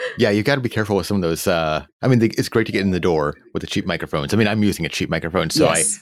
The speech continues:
Speaker 1: I, I understand the pain. <laughs> Um, but yeah, when it doesn't, when
Speaker 2: Yes.
Speaker 1: the equipment fails on you, then, like, gosh, especially if you're doing something that,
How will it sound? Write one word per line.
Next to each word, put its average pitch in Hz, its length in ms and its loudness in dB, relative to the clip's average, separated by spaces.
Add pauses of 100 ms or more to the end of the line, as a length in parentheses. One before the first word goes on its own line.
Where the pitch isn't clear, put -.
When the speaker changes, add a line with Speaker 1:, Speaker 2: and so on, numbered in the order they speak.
Speaker 1:
I, 80 120 -4
I 80 40 -4
understand 76 420 -6
the 76 40 -8
pain. 82 300 -4 (300)
<laughs> 123 160 2
Um, 120 200 0 (360)
but 147 180 4
yeah, 147 180 4
when 98 280 2
it 110 120 0
doesn't, - 260 0
when 113 120 4
Speaker 2:
Yes. - 120 6
Speaker 1:
the 285 60 6
equipment - 260 2
fails 120 380 0
on 78 180 -2
you, 76 240 0
then, 87 260 -2 (520)
like, 80 200 -4
gosh, 131 220 0
especially 139 320 2
if 98 80 -4
you're 95 80 0
doing 92 260 2
something - 300 -4
that, 80 160 0